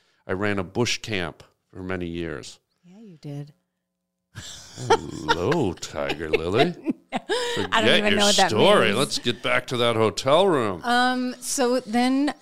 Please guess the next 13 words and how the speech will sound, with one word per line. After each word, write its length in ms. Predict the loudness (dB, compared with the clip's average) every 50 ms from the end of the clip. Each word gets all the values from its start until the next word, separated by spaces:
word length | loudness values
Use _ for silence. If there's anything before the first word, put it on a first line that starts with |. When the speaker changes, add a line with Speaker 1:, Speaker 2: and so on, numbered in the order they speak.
| _ _
Speaker 2:
apparently 920 | -6 -4 -2 0 0 0 0 0 0 -2 -2 0 2 2 2 0 0 -4 -6
he 220 | -8 -4 -2 -2
brought 280 | -2 0 0 0 0 0
me 120 | 0 -2
back 260 | 0 0 0 0 0 -2
to 120 | -2 0
life, 360 | 2 2 2 2 0 -2 -2 -4
and 120 | -4 -4
he's 160 | -2 -2 -2 0
still 220 | 0 0 0 0
screaming 500 | 0 -2 -4 -2 -4 -4 -2 -2 -4 -4
for 140 | -4 -4 -4
help. 420 | -2 0 0 0 0 -2 -4 -8